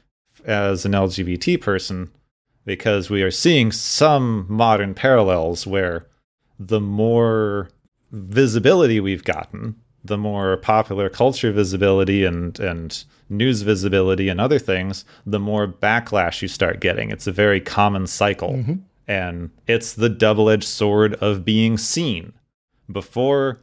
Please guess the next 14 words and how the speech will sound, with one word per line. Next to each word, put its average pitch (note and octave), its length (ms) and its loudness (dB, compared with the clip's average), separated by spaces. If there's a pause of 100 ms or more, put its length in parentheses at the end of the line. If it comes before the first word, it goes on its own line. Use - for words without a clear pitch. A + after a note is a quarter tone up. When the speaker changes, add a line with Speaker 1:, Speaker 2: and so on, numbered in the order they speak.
(220)
Speaker 1:
no B2 180 2
one C3 460 -2
knew A#2 340 2
you C3 220 2
were G#2+ 120 2
there. G#2+ 580 2 (420)
Like, G2 180 -2
if A2 160 -2
they A2+ 160 0
did, B2+ 400 2
it G#2 120 -2
was G2 160 -6
a F2+ 60 -8
problem, A#2+ 680 -2